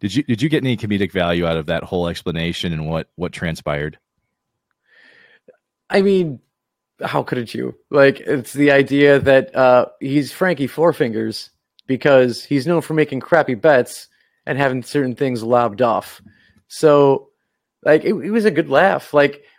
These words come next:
Speaker 2: when he finds out that Frankie has this diamond and he's going into a bookie with it, he just
Speaker 1: Yes.
Speaker 2: loses his mind. He's like, "Are you
Speaker 1: Yes.
Speaker 2: kidding me? You, you've given Frankie Four Fingers.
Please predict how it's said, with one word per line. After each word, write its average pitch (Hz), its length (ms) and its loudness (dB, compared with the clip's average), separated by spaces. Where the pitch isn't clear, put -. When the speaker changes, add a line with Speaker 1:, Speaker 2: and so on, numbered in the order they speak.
Speaker 2:
when 151 200 0
he 247 300 -4
finds 175 440 0
out 127 380 4
that 123 400 2
Frankie 131 640 -2
has 143 420 2
this 139 200 -6
diamond 113 540 -2
and 131 140 -6
he's 123 220 -6
going 156 300 2
into 127 800 -4
a 113 120 -10
bookie 180 300 2
with 113 240 -4
it, - 240 -8
he - 160 -14
just 180 260 -2
Speaker 1:
Yes. 156 100 -2
Speaker 2:
loses 185 680 2
his 139 200 -2
mind. 156 920 0
He's - 140 -8
like, 180 100 2
"Are 185 80 4
you 190 80 4
Speaker 1:
Yes. 151 180 -6
Speaker 2:
kidding 247 340 2
me? 285 280 -2
You, 175 280 2
you've 160 180 -2
given 190 220 4
Frankie 202 440 0
Four 190 240 2
Fingers. 131 360 -2